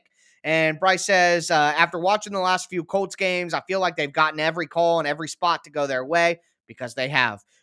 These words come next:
Uh, do you think this has anything to do with the Colts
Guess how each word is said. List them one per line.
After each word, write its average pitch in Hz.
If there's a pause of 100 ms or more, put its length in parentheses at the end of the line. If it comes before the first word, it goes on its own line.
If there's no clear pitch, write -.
(100)
Uh, 147
do 151
you 185
think 190
this 180
has 170
anything 180
to 170
do 175
with 170
the 160
Colts 190